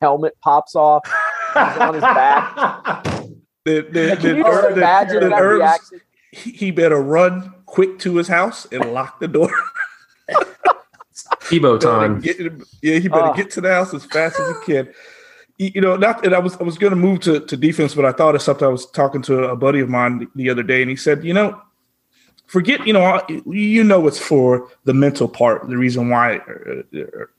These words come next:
Speaker 3: coach is not putting, you know, a, a starter label on, on Trevor Lawrence." He said, "You know, what they ought to do is to really prove a point, if you could do it, clear everybody out, no media, no fans, no nothing,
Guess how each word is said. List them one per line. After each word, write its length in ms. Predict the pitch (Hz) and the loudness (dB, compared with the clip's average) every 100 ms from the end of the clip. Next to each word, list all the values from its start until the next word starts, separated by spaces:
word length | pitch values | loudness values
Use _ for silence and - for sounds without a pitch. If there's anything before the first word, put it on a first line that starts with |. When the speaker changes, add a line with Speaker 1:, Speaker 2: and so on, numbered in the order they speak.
| _ _ 55 - - | _ _ _ -20 -10
Speaker 3:
coach 260 | - 127 120 | -4 -4 -4
is 120 | 117 | -4
not 240 | 123 117 - - - _ _ - | -2 -2 -6 -18 -20 _ _ 0
putting, 440 | 147 135 123 - | 2 2 0 -2
you 80 | 135 | -4
know, 180 | 120 113 | -4 -4
a, 100 | 120 | -6
a 260 | 117 - 110 | -8 -12 -12
starter 400 | - 143 127 120 | 0 2 2 0
label 340 | 120 117 117 | 0 -2 -4
on, 180 | 117 - | -6 -8
on 120 | 113 | -14
Trevor 300 | - 120 110 | -8 -8 -6
Lawrence." 340 | 117 95 - - _ _ _ _ _ - | -6 -8 -10 -18 _ _ _ _ _ -4
He 80 | 180 | 0
said, 300 | 175 151 - | 0 0 -2
"You 80 | 170 | 0
know, 320 | 135 127 - - | 0 0 -6 -16
what 280 | 147 165 175 | 0 0 2
they 160 | 185 190 | 0 2
ought 160 | 247 | 0
to 80 | 320 | 0
do 380 | 143 127 127 - | 0 -2 -4 -8
is 400 | 127 120 120 120 - | -8 -6 -6 -8 -8
to 200 | 120 117 | -6 -2
really 260 | 139 165 | 0 2
prove 360 | 156 - 151 135 | 0 2 2 2
a 80 | 120 | -2
point, 380 | - 123 107 - _ _ _ _ _ _ _ | -2 -4 -4 -10 _ _ _ _ _ _ _
if 240 | - 127 127 | -10 -10 -10
you 80 | 123 | -2
could 240 | 151 123 | -2 0
do 160 | 117 107 | -4 -6
it, 100 | - _ _ _ _ | -8 _ _ _ _
clear 300 | - 160 131 | -4 0 2
everybody 480 | 127 156 151 160 143 | 2 2 2 2 2
out, 200 | 110 107 - _ _ _ 120 | 0 -2 -8 _ _ _ -4
no 120 | 127 | -2
media, 400 | 139 127 123 123 | 0 0 0 -2
no 220 | 120 120 | -4 -6
fans, 420 | - 120 117 113 | -4 -4 -4 -4
no 120 | 117 | -4
nothing, 360 | 117 107 - | -4 -4 -8